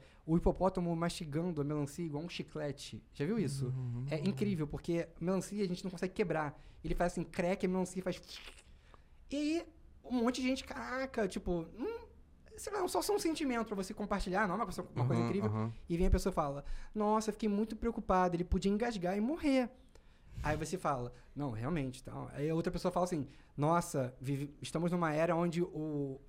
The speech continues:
Speaker 1: ca-, caiu tanto de melancia no chão e tanta gente passando fome."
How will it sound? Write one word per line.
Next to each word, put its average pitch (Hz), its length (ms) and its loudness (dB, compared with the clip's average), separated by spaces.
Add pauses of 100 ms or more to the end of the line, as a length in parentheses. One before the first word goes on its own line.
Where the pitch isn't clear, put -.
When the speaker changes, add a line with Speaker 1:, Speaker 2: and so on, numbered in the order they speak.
Speaker 1:
ca-, - 140 -14
caiu 165 260 -2
tanto 202 300 2
de 240 60 2
melancia 196 360 2
no 180 80 4
chão 175 220 0
e - 20 -2
tanta 196 260 -2
gente 170 180 -4
passando 165 300 -2
fome." 151 460 -2